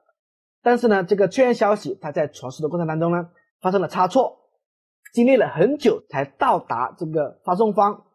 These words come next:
那么这个时候呢，也会发生这个超时重传，因为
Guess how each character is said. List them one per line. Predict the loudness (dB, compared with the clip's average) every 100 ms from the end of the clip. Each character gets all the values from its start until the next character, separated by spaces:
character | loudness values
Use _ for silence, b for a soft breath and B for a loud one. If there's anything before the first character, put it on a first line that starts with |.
| _ _ _
那 | -6
么 | -2
这 | 0
个 | 0
时 | 0 0
候 | 0
呢， | 0 -4 _ _ _ _ _ _ _ _ _ _ _ _ -4
也 | 0 0
会 | 2 2 2 -2
发 | 0 0
生 | 0 -4 -4
这 | -6
个 | -6
超 | -6 -2 -2
时 | -2
重 | -8 -8
传， | -4 -4 -4 -10 _ _ _ _ _
因 | 2 4
为 | 4 2